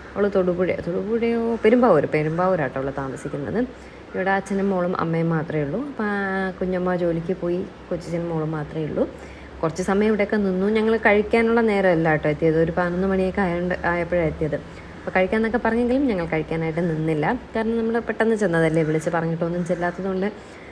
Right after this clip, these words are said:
ആ, അവിടെ അവർക്കുള്ളത് മാത്രമേ ഉണ്ടാവത്തുള്ളൂ. അതുകൊണ്ട് പിന്നെ നമ്മൾ കഴിക്കാനൊന്നും നിന്നില്ല. ഇതൊക്കെ അവരുടെ വീടിൻ്റെ ബാക്ക് സൈഡാട്ടോ. നല്ല രസമുണ്ട്. ക്യാമറയിൽ ആ ഭംഗി വന്നിട്ടില്ല എന്ന് എനിക്കറിയാം, എങ്കിലും ഞാൻ just ഒന്ന് എടുത്തുവെന്നേ ഉള്ളൂ. നിറയെ, നിറയെ കാപ്പിയും, ആ, മുളയും ഒക്കെ ആയിട്ട് നല്ല ഭംഗിക്ക് നിൽപ്പുണ്ട് കേട്ടോ.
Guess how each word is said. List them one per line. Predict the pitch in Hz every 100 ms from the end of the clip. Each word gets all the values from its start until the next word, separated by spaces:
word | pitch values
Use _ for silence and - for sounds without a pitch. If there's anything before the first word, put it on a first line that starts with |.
| - -
ആ, | 208
അവിടെ | 208 214
അവർക്കുള്ളത് | 214 202 208 202 214 208
മാത്രമേ | 214 196 190 190
ഉണ്ടാവത്തുള്ളൂ. | 165 165 165 156 135 -
അതുകൊണ്ട് | 147 147 143
പിന്നെ | 151 160
നമ്മൾ | 160 165
കഴിക്കാനൊന്നും | 180 170 170 175 175 180
നിന്നില്ല. | 160 151 143 214 320 - - - - - -
ഇതൊക്കെ | 196 180 185
അവരുടെ | 180 170 170
വീടിൻ്റെ | 165 160 160 165
ബാക്ക് | 160 147 -
സൈഡാട്ടോ. | 151 143 147
നല്ല | 143 78 180 190 196
രസമുണ്ട്. | 175 160 160 151 156 - - - -
ക്യാമറയിൽ | 160 135 170 180
ആ | 185
ഭംഗി | 190 196
വന്നിട്ടില്ല | 214 208 220 233 254
എന്ന് | 262
എനിക്കറിയാം, | 240 185 165 170
എങ്കിലും | 170 180
ഞാൻ | 180
just | 175 170
ഒന്ന് | 190
എടുത്തുവെന്നേ | 185 160 185 180
ഉള്ളൂ. | 175 151 165
നിറയെ, | 170 160 160 180 175
നിറയെ | 170 160 170 196 185
കാപ്പിയും, | 165 160 170 156 160 - - - -
ആ, | 160
മുളയും | 156 156 160 175
ഒക്കെ | 165 170
ആയിട്ട് | 147 151
നല്ല | 160 165 180 202
ഭംഗിക്ക് | 180 165 170 170
നിൽപ്പുണ്ട് | 156 - 151 147
കേട്ടോ. | 147 147